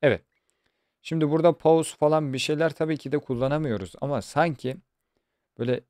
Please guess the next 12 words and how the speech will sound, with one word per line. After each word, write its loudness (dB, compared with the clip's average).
ilerleyen 0
zamanlara 0
doğru -2
bir -4
ışık -6
yakmış -4
S -8
C -8
S. -8
Hatta 4
belki 0
modcular, -2